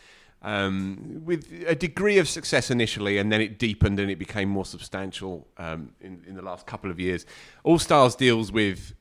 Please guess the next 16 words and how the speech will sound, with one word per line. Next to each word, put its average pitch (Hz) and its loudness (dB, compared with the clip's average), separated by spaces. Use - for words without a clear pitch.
with 101 -6
kids 104 -2
at 113 -6
that 104 0
entry-level 92 -2
age. 87 -4
Dynamos 123 4
deals 101 0
with 98 -10
kids 92 -6
at 87 -6
the 90 -8
eight 95 -6
to - -8
eleven-year-old 80 -6
age, - -12